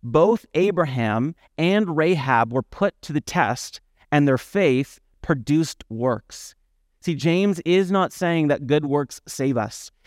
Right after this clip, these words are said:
James is not saying that we earn our status from God. James is not saying that we earn our standing with God or with Jesus. He is saying that our actions reveal what we truly believe about God. So what's the application?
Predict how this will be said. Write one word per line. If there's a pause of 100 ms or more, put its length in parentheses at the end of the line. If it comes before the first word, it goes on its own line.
James
is
not
saying
that
we
earn
our
status (180)
from
God. (160)
James
is
not
saying
that
we (120)
earn (200)
our
standing (140)
with
God
or
with
Jesus. (400)
He
is
saying
that
our
actions
reveal
what
we
truly
believe
about
God. (800)
So
what's
the
application?